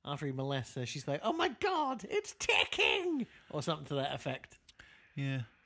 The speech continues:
Speaker 2: And then it just,
Speaker 1: <laughs>
Speaker 2: then what's it got in it? It's just
Speaker 1: Just riddles.
Speaker 2: riddles,
Speaker 1: <laughs>
Speaker 2: riddles and glitter.
Speaker 1: Yeah.
Speaker 2: Um, there's a bit, um, where the ones that are in the, the police thing with this flashing box,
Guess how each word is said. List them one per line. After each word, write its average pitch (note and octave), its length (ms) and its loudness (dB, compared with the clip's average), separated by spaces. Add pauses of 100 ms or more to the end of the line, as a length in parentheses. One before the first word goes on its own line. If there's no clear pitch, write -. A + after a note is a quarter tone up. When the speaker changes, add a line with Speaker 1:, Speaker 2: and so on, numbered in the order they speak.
(140)
Speaker 2:
And B2+ 140 0
then B2 80 0
it A2+ 100 -2
just, C3 200 0
Speaker 1:
<laughs> - 720 -8
Speaker 2:
then C#3 180 0
what's C3+ 180 -2
it A#2+ 120 -4
got A2 180 -2
in A2+ 80 2
it? F#2+ 100 -2
It's F2+ 140 -4
just - 640 -4 (960)
Speaker 1:
Just D4 240 -6
riddles. E3+ 420 -2 (640)
Speaker 2:
riddles, B2 460 8
Speaker 1:
<laughs> B4 80 6
Speaker 2:
riddles C#3 300 4
and A#2+ 140 2
glitter. A2+ 360 2 (400)
Speaker 1:
Yeah. - 160 2 (1400)
Speaker 2:
Um, C3+ 320 -2 (220)
there's G3+ 260 2
a G#3 60 2 (200)
bit, D3 300 0 (240)
um, B2 320 2 (220)
where A#2+ 240 0 (1400)
the B2+ 80 -2
ones D3 200 2
that C#3+ 80 2
are C#3+ 40 4
in C3 140 2
the, A#2+ 260 2
the - 80 -4
police C3 340 -4
thing F#2 360 -2
with G#2+ 240 0
this F2 200 0
flashing E2 480 -4
box, - 440 -6